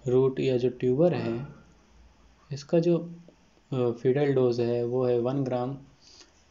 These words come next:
और जो इसका extract है वो है ढाई सौ एम जी, ठीक है। तो यही जो रूट से या tuber से जो extract निकाला जाता है वो ढाई सौ एम जी है। अगर direct root वगैरह खाया,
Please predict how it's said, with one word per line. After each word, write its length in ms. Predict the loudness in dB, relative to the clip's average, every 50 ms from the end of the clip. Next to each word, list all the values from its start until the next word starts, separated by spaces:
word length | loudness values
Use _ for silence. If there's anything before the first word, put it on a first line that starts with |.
| _ -4
और 440 | 0 2 2 2 0 -2 -4 -10 -20 -20 _ _ _ _ _ _ _ _ _ _ _ -6
जो 180 | -4 0 0 0
इसका 320 | 0 0 -4 -4 -4 -2 -2 -4 -6 -12 -16 -20 -20 _ _ -10
extract 600 | -10 -10 -10 -12 -6 -2 0 0 0 -2 -6 -10
है 260 | -8 -8 -8 -10 -14 -20 -20 _ _ _ _ _ _ _ _ _ _ _ _ _ _ _ _ _ _ -10 -6
वो 80 | -4 -2
है 220 | -2 0 -2 -2
ढाई 240 | -2 -2 -2 -2 -2
सौ 220 | -2 -2 -2 -2
एम 180 | -2 -2 -4 -6
जी, 220 | -6 -8 -10 -12 -14 _ _ _ _ _ -8
ठीक 180 | -6 -6 -4 -2
है। 220 | -4 -4 -6 -6
तो 160 | -4 -2 0
यही 240 | 2 2 2 2 2
जो 200 | 0 2 2 2
रूट 280 | 4 2 2 2 0 -2
से 280 | -4 -2 -2 0 0
या 180 | 0 0 -2 -2
tuber 300 | -2 0 0 2 2 0
से 160 | 0 0 -2
जो 100 | 0 0
extract 420 | -2 -2 -4 -4 -2 0 0 2 2
निकाला 300 | 0 0 0 -2 -2 -2
जाता 300 | -4 -6 -6 -6 -4 -4
है 240 | -4 -4 -8 -12 -16 -20 _ _ _ _ _ _ _ _ _ _ _ _ -2
वो 100 | 0 0
ढाई 300 | 2 2 2 0 0 0
सौ 160 | 0 0 0
एम 200 | 0 2 0 0
जी 180 | 0 2 2 2
है। 180 | 2 0 0
अगर 300 | -2 -2 0 0 0 0
direct 440 | 2 2 2 2 2 0 -2 -2 0
root 140 | 0 0 2
वगैरह 300 | 2 2 2 2 0 0
खाया, 440 | 0 0 0 2 0 0 -4 -8